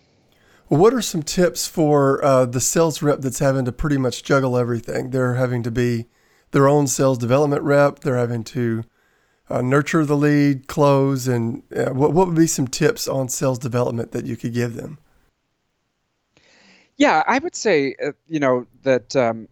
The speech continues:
Speaker 2: calendar blocking is, is the number one thing that I would look at. I would just look at your calendar over the next couple weeks and, um, you know, look at how many appointments you have for internal meetings or for,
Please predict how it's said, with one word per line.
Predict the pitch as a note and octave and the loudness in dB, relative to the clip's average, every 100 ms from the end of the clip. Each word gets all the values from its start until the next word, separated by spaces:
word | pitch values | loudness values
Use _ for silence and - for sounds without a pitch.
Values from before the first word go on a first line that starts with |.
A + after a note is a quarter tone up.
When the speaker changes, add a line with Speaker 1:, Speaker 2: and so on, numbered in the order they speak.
| - | -10
Speaker 2:
calendar | D3 C#3 C#3+ B2 A#2 | -2 -2 -2 -4 -8
blocking | G#2 A2+ G#2 G2+ - G2+ G2+ - | -8 -4 -4 -6 -10 -14 -16 -10
is, | A#2 A2 G#2+ - - - _ | -6 -6 -6 -8 -10 -16 _
is | E2 A2+ A2 - - | -10 -10 -10 -12 -4
the | B2+ | -2
number | B2 A#2+ A#2 | -2 -2 -4
one | G#2 G#2 | -4 -6
thing | - G#2+ | -6 -6
that | G#2 G2+ | -6 -8
I | G2 | -8
would | G2+ | -8
look | G#2 - | -10 -6
at. | G#2+ | -4
I | A#2 | -2
would | C3+ | -2
just | B2+ C#3+ - G#2 | -4 -6 -8 -4
look | D3 D#3+ | -2 0
at | F3+ | -2
your | E3+ C3+ | -4 -4
calendar | C3 A#2+ B2 B2 B2 A#2+ | -2 0 0 0 0 0
over | A2 | -4
the | G#2+ A2 | -8 -6
next | G#2+ - - - - | -6 -6 -8 -8 -10
couple | - A#2 A2+ | -6 -4 -4
weeks | A2 A2 A2 - - _ _ _ _ | -6 -6 -6 -6 -8 _ _ _ _
and, | C3 B2+ B2 A#2 A#2 | -2 0 0 -2 0
um, | A#2 A2+ A2+ A2 _ _ _ | 0 0 -4 -14 _ _ _
you | D3+ C3+ | -4 -2
know, | A#2+ | 0
look | B2+ C3+ | 0 0
at | C#3+ B2 | 0 0
how | B2+ | -2
many | B2 A2+ | -2 -4
appointments | A2 - C3 B2 A#2 | -6 -2 -2 -2 -6
you | A#2+ | -4
have | A#2 A#2+ A#2+ | 0 0 0
for | A#2 A#2+ A2 A2 A2+ - | -2 -8 -6 -6 -8 -10
internal | A2 - C#3+ C3+ | -12 -6 -2 -2
meetings | B2+ B2+ B2 A#2+ A#2 A2+ A2 | -2 -2 -2 -2 -2 -4 -8
or | A#2+ A2 A2 A2 A2 _ _ _ | -4 0 0 -2 -6 _ _ _
for, | - B2 A2+ G#2+ G#2+ | -2 2 2 2 -4